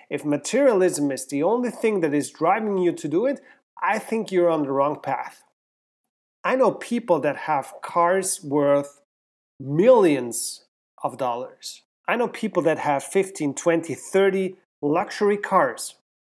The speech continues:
But you can only drive one car at a time. And it's good to have a nice car. It's okay to have a luxury car, to have a sports car. That's fine.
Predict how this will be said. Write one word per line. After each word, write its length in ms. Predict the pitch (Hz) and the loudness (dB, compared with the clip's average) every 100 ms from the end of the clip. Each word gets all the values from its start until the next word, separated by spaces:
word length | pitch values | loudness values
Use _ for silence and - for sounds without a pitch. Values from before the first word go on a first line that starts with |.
| _ | _
But 140 | 185 185 | 0 2
you 120 | 285 | 0
can 140 | 294 | 2
only 240 | 320 269 277 | 2 2 2
drive 340 | 208 220 254 | 0 0 0
one 220 | 208 277 | 0 0
car 440 | - 214 294 269 - | 2 4 4 2 -2
at 120 | 214 | -6
a 60 | 233 | -4
time. 480 | - 220 294 175 139 _ _ - | -4 -2 -2 -2 -6 _ _ -4
And 160 | 226 277 | 0 2
it's 160 | 247 | 0
good 200 | - 311 | 0 0
to 100 | 311 | 4
have 200 | 285 233 | 4 4
a 40 | 190 | 2
nice 280 | 165 147 | 2 0
car. 200 | - 147 | 0 0
It's 180 | 180 202 | 0 -2
okay 220 | 320 285 302 | -4 -4 0
to 120 | 285 | 2
have 140 | 190 | 2
a 40 | 160 | 2
luxury 380 | 151 - 156 | 0 0 -4
car, 220 | 143 147 135 | -2 -2 -2
to 100 | 151 | -2
have 120 | 151 | -2
a 40 | |
sports 380 | 170 - 208 - | -4 -2 -2 -4
car. 260 | - 117 113 | -6 -4 -2
That's 240 | 202 - | -2 -2
fine. 420 | - 254 254 131 | -4 -2 -2 -4